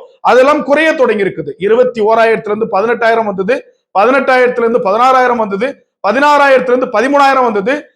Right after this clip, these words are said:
தற்போது நம்ம பேசிட்டு இருக்கக்கூடிய இந்த நேரத்துல பதினோராயிரம் ஓட்டு வித்தியாசத்துல லீடிங் வச்சிருக்கிறாங்க. பாட்டாளி மக்கள் கட்சி ஒரு லட்சத்தி அறுபத்தி ஓராயிரத்தி சொச்ச ஓட்டுகளும், திமுக ஒரு லட்சத்தி ஐம்பதனாயிரத்தி சொச்ச ஓட்டுகளும், ஒரு பத்தாயிரம் ஓட்டு, பதினஞ்சு, பத்துல இருந்து பத்தாயிரத்தி ஐந்நூறு ஓட்டு வித்தியாசம் என்பது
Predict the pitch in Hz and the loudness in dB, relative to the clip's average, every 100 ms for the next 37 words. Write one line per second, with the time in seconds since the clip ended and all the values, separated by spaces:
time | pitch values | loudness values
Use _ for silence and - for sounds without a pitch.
0 | _ - 262 - 294 294 262 247 247 262 | _ -2 0 2 2 2 0 -2 -4 -6
1 | 226 220 226 262 254 226 254 247 226 208 | -6 -8 -6 -4 -2 -2 -2 -2 -2 -2
2 | 262 - - 226 294 320 302 277 247 226 | -4 -4 -6 -4 0 2 2 2 2 0
3 | 254 233 202 202 185 - 240 - - _ | -2 -4 -4 -6 -6 -6 -4 -4 -6 _
4 | 160 214 226 196 - 151 151 160 165 226 | -2 0 2 0 -4 -6 -6 -4 -2 0
5 | 269 262 247 226 220 208 285 320 - _ | 2 2 2 0 -2 -2 -4 -6 -10 _
6 | 185 247 285 285 254 262 226 208 269 262 | 0 2 2 0 -6 -4 0 2 0 0
7 | 254 240 233 214 - 196 202 185 180 285 | 0 0 -2 -4 -4 -4 -4 -2 0 -2
8 | - _ _ - 285 320 294 262 277 254 | -4 _ _ -4 0 0 0 2 4 4
9 | 262 254 254 254 233 262 269 262 240 - | 2 -2 -4 0 0 0 0 0 -2 -4
10 | 226 208 208 196 180 175 - 226 233 226 | -6 -4 -6 -4 -6 -6 -4 -4 -2 -2
11 | 233 226 214 247 269 247 233 220 - _ | 0 2 2 0 -2 0 -2 -4 -10 _
12 | 208 214 247 254 277 247 240 247 240 220 | -4 0 0 0 0 -2 0 0 0 0
13 | 214 202 233 233 208 214 214 190 170 170 | -2 0 0 -2 -2 -4 -4 -10 -10 -6
14 | 285 | -6